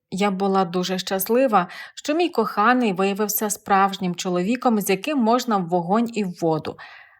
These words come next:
Ми розписалися і почали жити на орендованій квартирі. Обоє підробляли, я офіціанткою, а Максим на барі.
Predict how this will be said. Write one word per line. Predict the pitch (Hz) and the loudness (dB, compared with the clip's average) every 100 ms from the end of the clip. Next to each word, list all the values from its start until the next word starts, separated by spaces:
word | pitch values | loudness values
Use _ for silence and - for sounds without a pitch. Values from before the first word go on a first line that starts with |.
| - | -2
Ми | 330 | 4
розписалися | 277 220 - 185 247 277 262 233 208 | 4 2 -2 -2 0 2 2 0 -2
і | 185 | -2
почали | 190 196 240 302 | -2 0 2 4
жити | 220 247 240 | 2 2 2
на | 220 | 2
орендованій | 202 208 208 214 220 220 | 0 0 2 2 2 0
квартирі. | 220 233 226 202 180 175 165 - - - - | 0 -2 0 0 0 0 -4 -8 -16 -8 0
Обоє | 240 240 233 196 | 2 6 4 4
підробляли, | 196 190 190 170 202 285 269 226 | -2 -2 -2 0 2 4 4 2
я | 185 226 214 | 2 2 2
офіціанткою, | 196 185 - 220 302 302 262 254 233 | 0 -4 0 0 0 -2 -2 2 2
а | 214 269 | 2 2
Максим | 254 233 - 190 | 0 0 -2 0
на | 202 202 | 0 0
барі. | 190 175 165 165 175 | 0 0 0 -2 -6